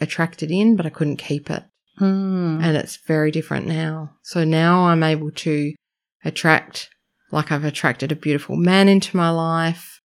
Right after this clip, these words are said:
Speaker 1: He's been with me for the last four years. I've got abundance in a different way. Like, I've got such an appreciation for what I have now. Like, I, I may not have, like, back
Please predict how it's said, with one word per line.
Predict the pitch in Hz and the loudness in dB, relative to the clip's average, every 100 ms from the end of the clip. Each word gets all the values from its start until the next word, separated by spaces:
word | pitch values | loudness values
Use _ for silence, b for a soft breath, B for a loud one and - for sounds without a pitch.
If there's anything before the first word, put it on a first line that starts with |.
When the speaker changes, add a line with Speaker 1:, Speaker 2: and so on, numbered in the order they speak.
| _ _ _ - | _ _ _ -8
Speaker 1:
He's | 160 151 | -6 -4
been | - 156 | -4 -2
with | 160 160 | -2 -2
me | 156 | -6
for | 160 | -6
the | 143 | -6
last | 156 - | -6 -8
four | - 156 | -6 -2
years. | 156 160 165 165 165 165 170 - _ _ _ _ - | -2 0 0 2 2 0 -4 -12 _ _ _ _ -8
I've | 160 160 - | -6 -6 -2
got | 156 - _ _ _ | -2 -2 _ _ _
abundance | 170 170 170 175 190 190 180 - 143 | -6 0 2 4 4 4 2 -2 -2
in | 170 | 2
a | 160 | 2
different | 156 170 165 175 170 | 0 -2 0 -2 -2
way. | 160 160 - | -2 -2 0
Like, | 156 - | -2 -2
I've | 170 | -4
got | 165 - | -2 -2
such | - - 170 | -4 -4 -4
an | |
appreciation | 170 - 165 - 160 165 180 170 | -4 -2 -4 -2 -2 -2 -2 -4
for | 175 156 | -4 -4
what | 156 | -2
I | 151 | -2
have | 156 143 | -4 -4
now. | 165 160 151 | -2 0 0
Like, | 147 151 | -2 -2
I, | 170 170 - | 0 0 0
I | 170 | 2
may | 175 | 4
not | 208 196 | 2 0
have, | 208 202 180 _ _ _ _ - | 0 -2 -4 _ _ _ _ -6
like, | 175 - _ _ - _ | -6 -8 _ _ -20 _
back | 180 185 | -2 -2